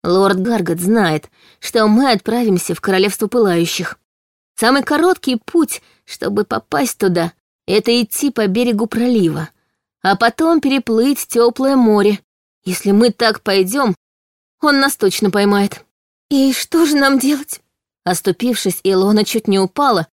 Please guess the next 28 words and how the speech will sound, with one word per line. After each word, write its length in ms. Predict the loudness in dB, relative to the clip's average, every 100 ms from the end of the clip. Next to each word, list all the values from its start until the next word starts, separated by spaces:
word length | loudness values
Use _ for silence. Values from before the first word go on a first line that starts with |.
| _ _ _
но 160 | -2 0
я 260 | 2 2 2
поймала 600 | 2 2 2 2 2 2
ее 320 | 2 2 2
за 140 | 0
плечи. 520 | 0 -2 -2 -6 -10 -14 _ _ _ _ _ _ -12
С 80 |
территории 560 | -2 0 2 2 4 2
фермы 480 | 0 -4 0 0 -2 _ _ -4
нам 320 | 0 2 2
удалось 560 | 0 0 2 2 0
уйти 260 | -2 -2 0
незамеченными, 840 | 0 2 2 0 -2 -4 -2 -4 _ _ _ _ _
так 200 | -4 -4
что 160 | -2 -4
теперь 360 | -4 -2 -2
дорога 440 | 0 0 0 0 0
у 120 | 2
нас 260 | 2 0 0
была 280 | 0 0
только 400 | 0 -2 0 0
одна, 320 | 2 2 0 -4 _ _ _ -6
обратно 460 | 0 0 2 0
в 60 | 0
город. 380 | 0 -2 -6 -20 _ _ _ -4
Перед 220 | 0 2
дальним 380 | 2 2 2 0
путешествием 800 | -2 -6 -6 -4 -4 -2 0